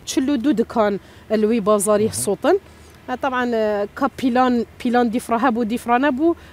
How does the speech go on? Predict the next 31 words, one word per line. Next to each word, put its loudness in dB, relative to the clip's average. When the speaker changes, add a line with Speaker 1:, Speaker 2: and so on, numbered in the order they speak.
Speaker 1:
ئەو 4
دزانن. 0
ئە، 0
شەڤە 6
ئەولی 2
ئەمل 2
وێرە 4
حاضر 2
بووین. 2
ئە، -8
شەڤە 4
دیفرا 0
مەل -2
پەرلەمانی 2
ژی، -2
Speaker 2:
مهم. 0
Speaker 1:
ئە، -6
هەمی 2
ئامادە -2
کاریەت -2
خۆ -6
کردن -2
و 0
لڤێرێ 2
ژی -6
وەک، -2
ئە، -4
ئۆفیسا -2
دهۆکێ -2
مە -2
هەمی 0